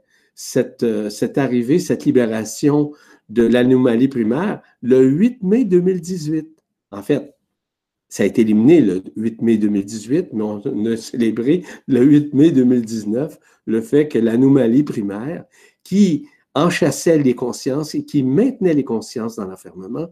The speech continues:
et ça a été dissoute devant l'écran de nos consciences et de plus en plus.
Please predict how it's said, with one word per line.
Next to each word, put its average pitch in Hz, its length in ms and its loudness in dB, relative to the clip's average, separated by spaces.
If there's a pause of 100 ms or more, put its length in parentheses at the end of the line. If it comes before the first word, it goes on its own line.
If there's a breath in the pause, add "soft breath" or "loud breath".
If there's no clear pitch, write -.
(480 soft breath)
et 131 260 0 (180)
ça - 240 -18
a 113 80 -2
été 120 220 2
dissoute - 560 -6 (580)
devant 123 260 0
l'écran 127 360 2
de 123 100 2
nos 113 160 2
consciences 135 640 -8
et 107 60 -6
de 104 120 -6
plus 101 240 -8
en 87 100 -10
plus. - 200 -20